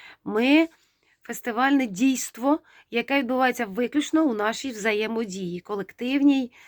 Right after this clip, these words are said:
спільнодії, спільнотворенні.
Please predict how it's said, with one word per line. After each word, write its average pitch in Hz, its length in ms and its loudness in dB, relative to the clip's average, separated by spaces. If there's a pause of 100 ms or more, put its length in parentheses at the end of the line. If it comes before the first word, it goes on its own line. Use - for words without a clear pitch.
(100)
спільнодії, 233 1400 0 (320)
спільнотворенні. 202 1800 -2